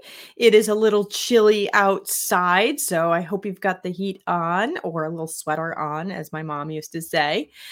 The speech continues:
I am Deb Burton, the founder and creator of R I Elder Info and R I elder info dot com, where we provide the most comprehensive resources for seniors,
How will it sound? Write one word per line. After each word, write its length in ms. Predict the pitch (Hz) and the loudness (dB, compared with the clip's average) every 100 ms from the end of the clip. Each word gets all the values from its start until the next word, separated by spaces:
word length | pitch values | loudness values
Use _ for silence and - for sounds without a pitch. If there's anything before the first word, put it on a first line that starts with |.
| - - 254 - | -18 -18 -10 -2
I 420 | 220 226 226 220 | 2 4 4 0
am 400 | 208 214 202 190 | 0 0 2 0
Deb 280 | 190 185 165 - | -2 -4 -4 -4
Burton, 320 | 165 185 226 | -4 -2 -4
the 80 | 175 | -4
founder 420 | 208 220 247 247 | 0 0 2 0
and 80 | 220 | -2
creator 460 | 226 208 202 196 | 0 2 2 0
of 120 | 185 - | -2 -4
R 260 | - 190 190 | 0 2 2
I 260 | 190 190 - | 2 0 -2
Elder 420 | 185 180 180 180 - | -2 -2 -2 -6 -6
Info 540 | 190 196 - 254 311 285 | -4 -4 0 0 2 0
and 160 | 226 - | -2 -2
R 200 | 220 220 | 0 2
I 180 | 214 220 | 2 0
elder 340 | 214 214 214 | 0 -2 -4
info 380 | 220 226 240 233 | -4 -6 -2 -2
dot 280 | 226 226 - | 0 -2 -4
com, 460 | - 233 233 311 311 | -4 -2 0 0 -2
where 160 | 220 | 0
we 140 | 214 214 | -2 -2
provide 480 | 220 208 202 202 | -4 0 0 0
the 40 | 196 | -2
most 280 | 196 196 - | -6 -8 -4
comprehensive 760 | 196 190 196 196 185 190 175 | -6 -2 -4 -2 -4 -8 -6
resources 720 | 190 175 175 170 175 190 202 | -4 -4 -6 -6 -6 -6 -6
for 380 | - - 175 175 | -8 -6 -4 -4
seniors, 600 | 175 226 262 311 339 359 | -4 -4 -4 -4 -4 -8